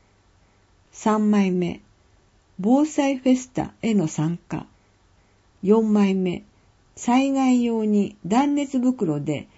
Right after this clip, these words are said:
非常食を調理。五枚目、ハートラちゃんも一緒に。写真終わり。問い合わせ、木更津市赤十字奉仕団事務局。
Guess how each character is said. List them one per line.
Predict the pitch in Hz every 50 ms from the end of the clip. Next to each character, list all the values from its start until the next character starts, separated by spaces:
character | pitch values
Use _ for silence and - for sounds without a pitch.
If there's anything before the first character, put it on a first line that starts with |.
| _ _ _
非 | _ - - 202
常 | 226 302 294 277
食 | 262 - - 165 - - 156
を | 143 139
調 | 135 _ - 202 180 160 -
理。 | 64 - - - _ _ _ _ _ _ _ _ _ _ _ _ _ _ _ _ _ _ _ _ _ _ _ _ 196
五 | 175 190 208
枚 | 220 226 220 214 208
目、 | 202 196 196 196 - - _ _ _ _ _ _ _ _ _ _ _ _ _ _
ハ | _ - 247 262 294
ー | 311
ト | 302 269 262
ラ | 269 262 262
ち | 262 -
ゃ | 247 233
ん | 226 220 220 214
も | 214 214 208
一 | - 170 170
緒 | - - - - 202 185
に。 | 170 160 - - - _ _ _ _ _ _ _ _ _ _ _ _ _ _ _ _ _ _
写 | - - - 202 202
真 | 208 - - 247 240 247 247 - _
終 | 208 175
わ | 170 160 160
り。 | 151 143 - - - _ _ _ _ _ _ _ _ _ _ _ _ _ _ _ _ _ _ _ _ _ _ _ _ _ _
問 | - 220 240 262 262 247
い | 247
合 | 240 220
わ | 214 220
せ、 | - - - 196 180 - - _ _ _ _ _ _ _ _ _ _ _ _ _
木 | - -
更 | - 285 277 285 277 269
津 | 254 254 247 254
市 | 254 - - - - - _
赤 | - - - 214 208 247 285 269
十 | 262 - 269 269 269 262
字 | 254 254 254
奉 | 254 - 262 233 240 247
仕 | - - 240
団 | 208 175 147 139 131 131
事 | 156 170 190
務 | 202 220 208
局。 | 208 170 - - - - -